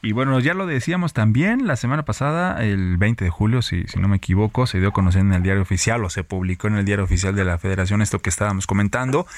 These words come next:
y nos vamos a enfocar, eh, en las gasolineras, ¿no? Se le negó estos, eh, diez permisos de expendio al público de pro-, de petrolíferos, también en estaciones de servicio,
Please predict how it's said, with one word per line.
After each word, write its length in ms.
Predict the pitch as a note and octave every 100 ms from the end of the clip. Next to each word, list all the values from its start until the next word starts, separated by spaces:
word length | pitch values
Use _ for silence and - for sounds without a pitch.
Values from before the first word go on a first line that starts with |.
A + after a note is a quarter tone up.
| - -
y 140 | - B2
nos 140 | B2
vamos 180 | D3+ F3
a 40 |
enfocar, 520 | D3+ C3 A#2+ D3+ E3 - _
eh, 280 | A#2+ A2+ -
en 160 | A2+ A#2
las 120 | G#2+
gasolineras, 720 | G#2+ - G#2+ G#2+ B2+ A2 F#2
¿no? 140 | A#2+ E3+
Se 140 | -
le 100 | G#2
negó 480 | G2+ G#2 B2 E3+ F3+ - - -
estos, 440 | A#2+ - A#2+ G2+
eh, 80 | G2+
diez 200 | A2 B2+
permisos 460 | A2 G#2 B2 A#2+
de 60 | G#2
expendio 400 | F#2+ - A#2+ A#2
al 100 | G2+
público 400 | B2 A#2+ A2+ G#2+
de 100 | F#2+
pro-, 220 | - G2 -
de 220 | G2+ G2
petrolíferos, 640 | A2 F#2 G#2 C3+ B2+ A#2
también 240 | - G#2 A#2
en 100 | A2
estaciones 560 | G2 F#2+ A2 A#2 A2 - - - -
de 260 | F#2+ G2
servicio, 600 | G2 A2+ C3 D#3+ F3+ G3+